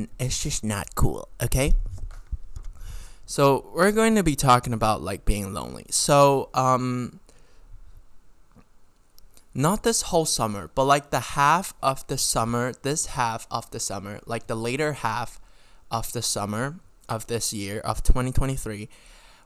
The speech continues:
was that I was lonely. The whole vocal point of me was lonely because I just moved, you know, like, I moved in,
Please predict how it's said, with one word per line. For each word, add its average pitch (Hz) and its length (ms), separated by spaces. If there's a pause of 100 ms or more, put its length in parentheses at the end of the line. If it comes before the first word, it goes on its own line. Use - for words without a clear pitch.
was 147 320
that - 300
I 120 160
was 135 340 (240)
lonely. 123 680 (240)
The - 80
whole 143 300
vocal 123 520
point 104 580
of 110 380
me 113 600 (320)
was 107 360 (340)
lonely 123 840 (320)
because 135 440
I 131 120
just 156 220
moved, 107 440
you 113 80
know, 104 220
like, 104 340
I 107 120
moved 110 680
in, 107 500